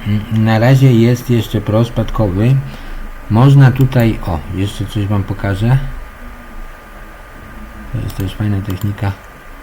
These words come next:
Wziąć tutaj ten trójkącik. Cak, cak. No gdyby ta korekta miała być większa, no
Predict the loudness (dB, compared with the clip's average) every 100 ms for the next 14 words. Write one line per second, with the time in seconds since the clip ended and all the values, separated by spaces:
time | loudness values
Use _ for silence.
0 | -18 -16 -18 -18 -20 -20 -20 -18 -18 -16
1 | -16 -16 -16 -18 -12 -2 -2 -2 -4 -2
2 | -2 -4 -4 -4 -4 -2 -2 0 -4 -4
3 | -14 -18 -16 -16 -18 -20 -20 -20 -18 -18
4 | -16 -16 -18 -18 -20 -20 -20 -20 -18 -14
5 | -14 -14 -18 -16 -6 0 0 0 -10 -18
6 | -20 -20 -20 -20 -20 -20 -20 -14 -6 -6
7 | -6 -16 -18 -18 -18 -18 -18 -16 -2 2
8 | 4 4 4 4 4 6 6 4 4 4
9 | 2 -2 -2 0 0 -2 -4 -2